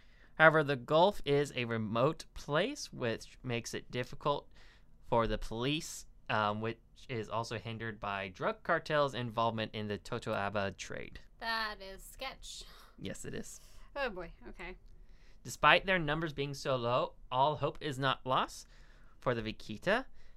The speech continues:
Speaker 1: A recent study found that the vaquita is actually unlikely to experience negative effects from inbreeding, which would be a major concern for many other species. This is due to the fact that the vaquita has always been a naturally rare species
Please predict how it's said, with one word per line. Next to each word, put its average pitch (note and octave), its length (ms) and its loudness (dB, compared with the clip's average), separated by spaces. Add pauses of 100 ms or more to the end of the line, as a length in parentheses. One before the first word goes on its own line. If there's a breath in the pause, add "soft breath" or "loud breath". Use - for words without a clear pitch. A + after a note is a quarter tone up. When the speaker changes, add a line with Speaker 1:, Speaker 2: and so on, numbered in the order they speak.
(140 soft breath)
Speaker 1:
A C#3+ 160 2
recent E3 340 -2
study E3 400 2
found D#3+ 540 4
that C#3 160 6
the B2 60 -4
vaquita E3 300 0
is C#3 240 0
actually C#3+ 320 2
unlikely C3 560 2
to C3+ 100 -2
experience B2 460 -2
negative C3+ 400 2
effects A2 500 -2
from A#2 220 -4 (140)
inbreeding, A#2 680 -2 (280 soft breath)
which C3 240 -4
would C3+ 100 0
be B2 140 -2
a A2 40 -2
major G#2 280 -2
concern A2+ 360 -2
for A2 120 -4
many G#2 200 0
other G#2 160 0
species. - 480 -8 (840)
This D#3+ 180 6
is F3 100 4
due D#3 160 4
to - 120 -2
the D3+ 60 -2
fact - 320 2
that C#3 60 -6
the A#2+ 60 -4
vaquita D#3 400 0
has A#2+ 260 2 (100)
always E3+ 400 4
been D3 320 -2
a A#2 80 -2
naturally A2 480 -2
rare G#2 320 2
species - 600 8